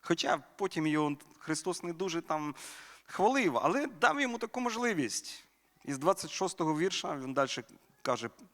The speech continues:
А после восьми дней опять были они в доме, ученики его, и Фома с ними. Пришел Иисус, когда двери были заперты, стал посреди них и сказал: "Мир вам".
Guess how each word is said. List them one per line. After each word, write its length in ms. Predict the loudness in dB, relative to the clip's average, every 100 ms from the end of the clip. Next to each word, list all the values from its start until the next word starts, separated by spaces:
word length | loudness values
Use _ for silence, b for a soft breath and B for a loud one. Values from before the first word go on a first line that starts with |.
| B B B B -6
А 140 | -2
после 320 | 2 4 4
восьми 360 | 4 2 0 -2
дней 340 | 2 4 4
опять 360 | 2 4 2 4
были 240 | 2 4
они 200 | 4 2
в 80 | 0
доме, 420 | 2 2 2 -4 -10 -14
ученики 500 | -8 -4 -4 -4 -4
его, 220 | 0 0
и 60 | 0
Фома 360 | 0 2 2
с 140 | 2 -4
ними. 220 | -6 -8
Пришел 420 | -6 -4 -2 -4
Иисус, 280 | -2 -4 -4
когда 280 | -6 -4 -2
двери 320 | 0 0 0
были 260 | -2 -4
заперты, 520 | 0 0 -2 -6 -10 -6
стал 240 | -2 -2
посреди 440 | -4 -8 -8 -6
них 220 | -4 -4 -6
и 20 |
сказал: 380 | -8 -2 0 0
"Мир 240 | -2 -2
вам". 260 | 0 -2